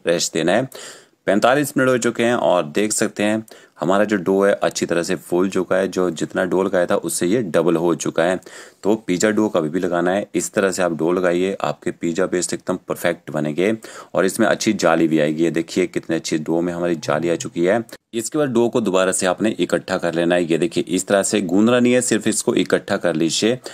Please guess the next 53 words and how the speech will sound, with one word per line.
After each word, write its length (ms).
और 160
इसके 240
बाद 80
आपने 240
इसके 240
पेड़े 320
बनाने 300
हैं। 180
तो 120
पेड़े 320
इसके 320
ना 180
आप 200
अपने 200
हिसाब 280
से 140
छोटे 280
बड़े 200
बना 320
सकते 340
हैं। 160
हम 160
जो 100
इसके 220
पेड़े 280
बनाते 340
हैं 80
एक 140
सौ 160
बीस 360
ग्राम 220
का 100
पेड़ा 260
बनाते 280
हैं। 120
देखिए 280
इस 180
तरह 140
से 160
रोल 240
कर 180
लीजिए। 200
रोल 260
करने 220
के 60
बाद 100
आप 140
चाकू 320
से 120
इसको 200
ना 180
काट 300
लीजिए। 400